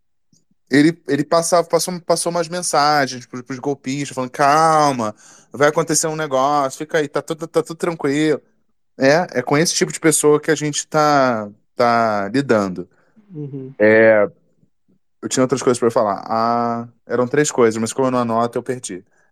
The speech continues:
Speaker 1: Mas daqui a pouco eu volto.
Speaker 2: Não, tudo bem. Vou só dar uma... o G G quer falar? Não sei se você quer falar da mesma coisa que eu, G G.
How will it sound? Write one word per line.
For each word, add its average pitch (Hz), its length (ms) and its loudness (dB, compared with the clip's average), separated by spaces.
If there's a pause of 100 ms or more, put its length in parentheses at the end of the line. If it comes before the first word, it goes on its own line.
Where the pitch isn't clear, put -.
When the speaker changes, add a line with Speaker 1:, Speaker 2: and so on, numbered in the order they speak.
(120)
Speaker 1:
Mas 117 100 0
daqui 123 140 2
a 123 40 2
pouco 123 180 0
eu 117 60 2
volto. 87 300 -4 (240)
Speaker 2:
Não, 208 220 2
tudo 233 160 -4
bem. 180 180 -4
Vou 185 140 -4
só 226 200 -6
dar 220 80 -6
uma... 208 140 -6 (140)
o 196 140 -6
G 202 140 -2
G 226 140 -2
quer 226 120 -10
falar? 240 340 -6
Não 262 80 -14
sei 254 240 -16
se - 60 -18
você 240 240 -14
quer 220 120 -16
falar 226 200 -6
da 226 80 -10
mesma 226 240 -14
coisa 220 220 -16
que 233 140 -20
eu, 180 140 -8
G 160 140 -18
G. 143 260 -20